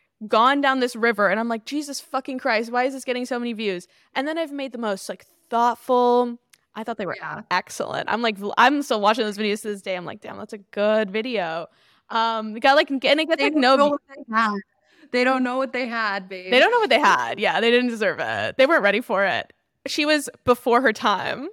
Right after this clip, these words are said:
Speaker 2: I will say, though, I feel like that's actually what's changing. First of all, now that you've got me on the river metaphor,
Speaker 1: Yeah.
Speaker 2: I'm like, "Okay, so Congress was just like, 'Yeah, we'll just build a dam. Like, we'll just, like, stop the river.'" And it's like,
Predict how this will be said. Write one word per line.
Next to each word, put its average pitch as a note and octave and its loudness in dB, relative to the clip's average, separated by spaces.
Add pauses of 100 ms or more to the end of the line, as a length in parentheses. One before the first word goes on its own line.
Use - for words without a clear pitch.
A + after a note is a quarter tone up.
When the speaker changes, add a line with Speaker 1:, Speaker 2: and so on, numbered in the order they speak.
Speaker 2:
I F4+ 2
will E4+ 4
say, G4+ -4
though, A4+ -4
I F4 2
feel D#4 -4
like F4+ -2
that's B3 0
actually D#4 -2
what's A#3+ -6
changing. A#3+ -8
First D4+ -2
of B3 -8
all, F3+ -6
now A3+ 0
that A#3 -4
you've A3 -6
got G#3 -2
me A3 -4
on G#3 -4
the F#3+ -10
river F#3 -8
metaphor, F3 -8
Speaker 1:
Yeah. F3 -10
Speaker 2:
I'm G3+ -6
like, G3 -6
"Okay, A#3 -6
so A#3 -6
Congress A#3+ -2
was D4+ -8
just C#4+ -8
like, C4+ -2
'Yeah, B3 0
we'll A3 -4
just C4 -12
build A3+ -6
a G#3 -6
dam. F3 -14
Like, B3 -2
we'll B3+ 0
just, D4 -2
like, F4 0
stop G#3 -4
the F#3 -10
river.'" D#3+ -14
And B3+ -4
it's C4+ -2
like, A#3 -2